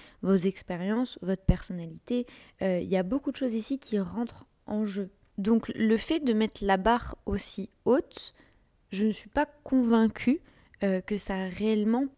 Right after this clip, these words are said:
puisse vous aider. Alors attention, quand je parle de barre trop haute, je parle pas du tout d'ambition. Je parle juste en fait de critères de qualité.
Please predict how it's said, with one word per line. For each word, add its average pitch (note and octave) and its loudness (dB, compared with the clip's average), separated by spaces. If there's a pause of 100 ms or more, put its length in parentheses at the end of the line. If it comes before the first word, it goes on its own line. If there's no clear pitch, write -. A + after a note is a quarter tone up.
(100)
puisse D4 -4
vous A3 -2
aider. G3+ 0 (240)
Alors F3+ 0
attention, B3 0
quand G#3 0
je F3+ -4
parle F#3+ 0
de F#3+ 4
barre F#3+ 0
trop - -4
haute, A#3 2
je - -10
parle E3 -4
pas F3+ -2
du F#3+ -6
tout C4 -4
d'ambition. G#3+ 2 (320)
Je - -4
parle G3 2
juste B3 0
en A#3+ 4
fait A3+ -2
de F#3 -4
critères B3 -2
de F#3 -4
qualité. G#3+ 2